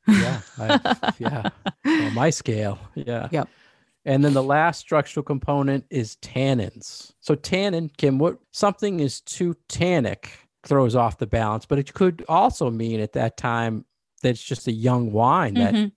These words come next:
Speaker 1: could be
Speaker 2: Absolutely.
Speaker 1: beautiful over time.
Speaker 2: This is
Speaker 1: Something
Speaker 2: another one that is in the eye of the beholder. Some people prefer more tannic wines. Some people maybe like l-, wines that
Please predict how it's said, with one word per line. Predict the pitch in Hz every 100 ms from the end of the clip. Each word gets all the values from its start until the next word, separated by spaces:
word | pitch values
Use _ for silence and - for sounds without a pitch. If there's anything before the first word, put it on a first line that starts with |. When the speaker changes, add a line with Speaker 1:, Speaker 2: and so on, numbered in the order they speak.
| _
Speaker 1:
could | - 120
be | -
Speaker 2:
Absolutely. | 123 175 165 147 143 _ _ -
Speaker 1:
beautiful | 123 165 269 110 - 101
over | 101 101
time. | - 101 98 95 -
Speaker 2:
This | 392 349
is | 294
Speaker 1:
Something | 247
Speaker 2:
another | 214 220 226
one | 214 214
that | 208 190
is | 185 180 165 165 - - _ _ -
in | 202
the | 202 180
eye | 175
of | 185
the | 175
beholder. | 180 170 170 214 330 _
Some | - - 190 196
people | - 196 - 185 180 180 185
prefer | - - 190 - - 170 175 226 277 _ _ -
more | 190 175 175
tannic | - 170 170 -
wines. | 170 160 208 330 - -
Some | - 180 170
people | - 170 175 165 160 160 156 _ _ _ _ _ _
maybe | 180 180 185
like | 175 175 180
l-, | 170 _ _ _ -
wines | 170 180 175 160
that | 180